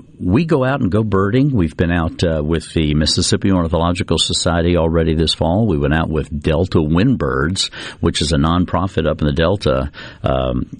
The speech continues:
this fall, and, and we're having some good times getting out and teaching young people, teaching kids how to appreciate nature. And it, it really amazes me that this, this next generation, everybody always talks about, "Oh, these young people these days."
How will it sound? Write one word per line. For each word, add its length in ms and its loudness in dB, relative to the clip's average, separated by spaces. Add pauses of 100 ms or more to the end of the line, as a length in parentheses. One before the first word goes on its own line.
this 240 2
fall, 460 0
and, 400 0
and 280 0
we're 160 2
having 220 2
some 200 -2
good 340 -2
times 440 0
getting 300 2
out 220 2
and 180 0
teaching 440 0
young 280 2
people, 540 0 (380)
teaching 420 2
kids 320 0
how 160 0
to 140 0
appreciate 720 0
nature. 500 0 (400)
And 160 2
it, 220 0
it 100 0
really 320 0
amazes 580 0
me 200 0
that 160 -2
this, 260 -4
this 300 0
next 240 0
generation, 760 2
everybody 500 2
always 380 2
talks 320 -2
about, 260 0
"Oh, 320 2
these 240 0
young 240 0
people 280 -2
these 160 -4
days." 260 -2